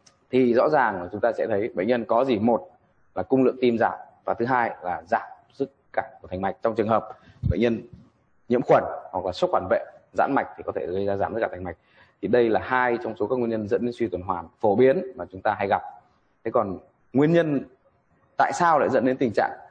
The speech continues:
giảm cái cung lượng tim thì có thể do chảy máu, mất dịch, có thể do tắc nghẽn và có thể là do giảm sức co bóp. Thì người ta phân ra thành các cái nguyên nhân, các nhóm nguyên nhân để chúng ta tiếp cận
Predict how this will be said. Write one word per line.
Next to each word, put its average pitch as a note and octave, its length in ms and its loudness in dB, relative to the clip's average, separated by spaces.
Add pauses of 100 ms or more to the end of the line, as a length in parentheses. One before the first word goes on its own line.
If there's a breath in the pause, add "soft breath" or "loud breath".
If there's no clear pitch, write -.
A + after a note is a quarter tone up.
(320)
giảm A#2 360 -2
cái A#2+ 100 -6
cung C#3+ 120 4
lượng F#2+ 160 0
tim B2+ 340 2
thì G2 60 -8
có G2+ 140 2
thể F#2 200 2
do G#2 160 2
chảy F#2+ 200 -2
máu, B2 540 2 (360)
mất F3+ 220 2
dịch, C3+ 340 -2 (460)
có A2 120 -2
thể G2 100 2
do G#2+ 160 2
tắc D#3 160 0
nghẽn G3 280 0 (240)
và F#2 120 -6
có G#2 100 0
thể G#2 100 -2
là F#2 80 -2
do G#2+ 180 2
giảm G#2+ 240 -2
sức - 120 -8
co A2+ 80 2
bóp. C3 300 0
Thì G2 60 -10
người G2 80 -6
ta G#2+ 80 2 (100)
phân C3 200 2
ra B2 100 0
thành - 180 -6
các A#2 120 -4
cái C3 100 0
nguyên A#2+ 200 -2
nhân, A#2+ 180 0 (340)
các C3 120 0
nhóm A#2 220 0
nguyên C3 120 0
nhân A#2+ 180 0 (220)
để E2+ 140 -6 (140)
chúng G2 80 -12
ta A2 100 -2
tiếp C3+ 220 -2
cận - 140 0